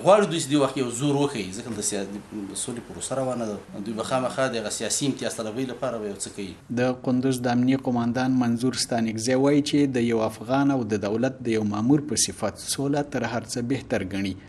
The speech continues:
Speaker 2: په قندوز کې عام خلک هم د جګړو پر ځای د سولې د خبرو د چټک کېدو غوښتنه کوي او بار بار عامو خلکو د سولې د پروسې په ملاتړ غونډې او مظاهرې هم کړي دي. ګل رحیم نیازمن،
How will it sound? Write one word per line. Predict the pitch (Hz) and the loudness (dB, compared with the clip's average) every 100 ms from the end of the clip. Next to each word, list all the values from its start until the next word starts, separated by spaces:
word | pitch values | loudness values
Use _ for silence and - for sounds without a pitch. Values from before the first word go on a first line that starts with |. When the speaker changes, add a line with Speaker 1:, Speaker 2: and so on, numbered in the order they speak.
| - - | -6 2
Speaker 2:
په | 139 135 | 2 2
قندوز | 139 131 139 135 | 2 4 4 4
کې | 131 123 | 2 2
عام | 131 127 | 2 0
خلک | 131 113 113 120 | -2 -6 -4 -2
هم | 127 127 | 0 0
د | 117 | 0
جګړو | 110 110 131 123 | 0 2 0 2
پر | 113 110 | 0 0
ځای | 120 123 113 | 0 0 0
د | 101 | 2
سولې | - 147 143 107 | 2 4 4 4
د | 98 | -2
خبرو | 104 107 131 135 117 | -4 0 2 4 2
د | 104 | 0
چټک | 101 - 101 - | -4 -4 -6 -4
کېدو | 101 104 110 | -4 -2 -2
غوښتنه | 120 - 120 98 98 | -4 -2 0 0 -2
کوي | 101 104 101 | -2 0 -2
او | 101 127 | 0 2
بار | 143 131 | 2 4
بار | 139 135 127 | 2 4 4
عامو | 139 147 127 123 | 6 4 4 0
خلکو | 123 135 135 135 113 | -2 0 2 2 2
د | 101 | 0
سولې | - 143 151 127 | 0 2 4 2
د | 104 - | 0 -4
پروسې | 98 - - - | -2 0 0 0
په | 113 | 0
ملاتړ | 104 104 131 117 110 | 0 0 -2 -2 0
غونډې | 131 147 143 | 2 4 4
او | 135 | 4
مظاهرې | 104 98 98 110 113 113 | 0 0 -2 -2 -2 -2
هم | 117 113 - - | -4 -6 -6 -4
کړي | 98 98 95 | -2 -2 -4
دي. | 98 95 - - - 104 107 | -6 -6 -16 -20 -14 -8 -4
ګل | 101 | -2
رحیم | 101 113 127 | -2 0 0
نیازمن، | 123 123 127 | 0 0 -2